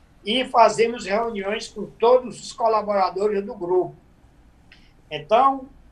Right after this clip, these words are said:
eu visito essas lojas periodicamente, nós temos pessoas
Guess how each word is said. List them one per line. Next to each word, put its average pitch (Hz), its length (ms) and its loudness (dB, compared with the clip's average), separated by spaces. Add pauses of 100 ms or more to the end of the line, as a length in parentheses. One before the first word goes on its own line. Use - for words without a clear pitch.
(240)
eu 214 300 4
visito 226 600 -12
essas 165 400 -8
lojas 196 840 2
periodicamente, 208 1300 -2
nós 196 240 -4
temos 208 320 -8
pessoas 214 960 0